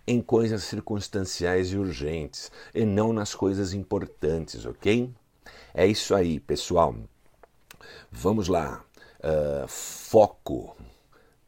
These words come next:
A disciplina tem a ver com ter mentalidade, ter a mentalidade, né, o mindset setado para você ser realizador, colocar os planos da sua vida, os sonhos pra serem materializados, ok? É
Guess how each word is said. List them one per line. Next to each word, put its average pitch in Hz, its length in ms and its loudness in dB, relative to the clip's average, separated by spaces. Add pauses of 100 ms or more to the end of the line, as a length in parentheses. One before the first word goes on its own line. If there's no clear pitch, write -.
(180)
A 85 80 -4
disciplina 95 580 -4
tem 95 220 -4
a 80 60 -4
ver 85 340 -4
com 80 240 -2
ter 80 240 -2 (100)
mentalidade, 78 1300 -4 (380)
ter 78 160 -2
a 73 120 -4
mentalidade, 76 600 -6
né, 80 100 -4
o 85 80 -4
mindset 80 560 -4
setado 90 720 4
para 80 400 0
você 78 500 -4 (380)
ser - 260 -6
realizador, 76 880 -4 (300)
colocar 78 420 -2
os - 140 -8
planos 82 500 -4
da 73 140 -8
sua 78 260 -2
vida, 78 360 -6
os 73 60 -8
sonhos 85 440 -4
pra 73 560 -4
serem 73 500 -6 (200)
materializados, 73 800 -6
ok? 98 320 -6 (260)
É 95 100 -2